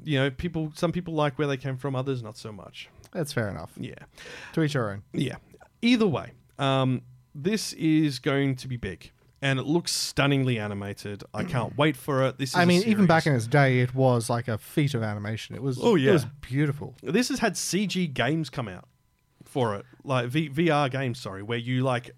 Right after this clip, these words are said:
Speaker 1: are part of the, the, the team traveling and doing stuff with them.
Speaker 2: Yeah, 'cause this isn't like, you know, a big fighty monster kind of anime. This is, uh, like a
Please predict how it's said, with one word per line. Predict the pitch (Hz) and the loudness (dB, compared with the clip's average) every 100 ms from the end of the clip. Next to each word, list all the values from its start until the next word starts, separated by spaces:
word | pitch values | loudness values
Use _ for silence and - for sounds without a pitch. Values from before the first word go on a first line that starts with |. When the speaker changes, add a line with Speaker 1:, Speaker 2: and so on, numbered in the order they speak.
| _ | _
Speaker 1:
are | 139 139 | -2 -2
part | 127 156 151 143 | -2 -2 -2 -2
of | 131 | -4
the, | 127 123 120 123 | -4 -4 -6 -8
the, | 131 127 - _ | -12 -12 -20 _
the | 127 | -14
team | 123 156 127 | -8 -8 -8
traveling | 113 131 123 107 101 | -8 -8 -8 -12 -14
and | 104 104 | -10 -6
doing | 127 | -6
stuff | 123 - - | -6 -12 -14
with | 92 | -18
them. | 95 - | -20 0
Speaker 2:
Yeah, | 190 | 2
'cause | 185 175 | 4 4
this | 214 | 2
isn't | 196 170 170 | 2 0 2
like, | 151 143 | 2 2
you | 151 | 0
know, | 123 113 110 | 0 0 -2
a | |
big | 110 - 139 127 - | -4 -4 -4 -4 -14
fighty | - - - 151 143 135 | -18 -4 2 2 2 0
monster | 135 143 147 | 0 -2 -4
kind | 131 123 | -2 -2
of | 123 | 0
anime. | 139 131 120 | -2 0 -2
This | 120 123 | -4 -6
is, | 131 123 | -6 -2
uh, | 127 123 120 - - - _ _ | 0 0 -2 -8 -20 -20 _ _
like | - | -4
a | 139 | -2